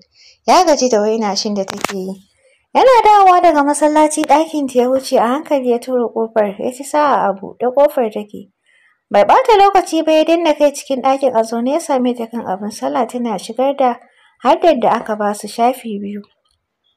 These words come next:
Don mugunta irin ta Mimi sai ta yi ta maimaitawa har sai da ya fahimci da shi take yi.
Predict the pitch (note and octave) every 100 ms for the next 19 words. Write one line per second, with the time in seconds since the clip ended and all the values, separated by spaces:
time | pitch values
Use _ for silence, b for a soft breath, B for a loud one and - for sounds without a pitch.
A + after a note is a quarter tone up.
0 | _ _ _ _ _ _ _ _ G#3+ G4
1 | D5 B4 F#4+ D4+ D#4+ D#4+ F4+ F4 D4 B3+
2 | C4 C#4 D4 D4 A#3+ G#3 - D4 D4+ E4
3 | E4 E4 E4+ F4 D4+ B3 B3 A3 G3 G3+
4 | B3 - D#4 C4+ A3 G#3+ G3 F#3+ A3+ G#3
5 | G3 A#3 B3+ B3 A#3 G#3 G3